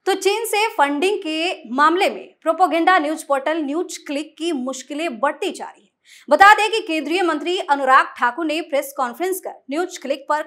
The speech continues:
कई गंभीर आरोप लगाए और इस मामले का पर्दाफाश कर दिया था।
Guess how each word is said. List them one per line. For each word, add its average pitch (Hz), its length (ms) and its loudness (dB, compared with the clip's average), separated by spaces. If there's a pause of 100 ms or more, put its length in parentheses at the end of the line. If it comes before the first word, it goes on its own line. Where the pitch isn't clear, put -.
कई 415 240 2
गंभीर 294 400 2
आरोप 196 300 -2
लगाए - 640 2
और 392 160 10
इस 381 240 -2
मामले 285 360 2
का 277 180 2 (120)
पर्दाफाश 302 680 2
कर - 120 -12
दिया - 260 -20
था। - 240 -20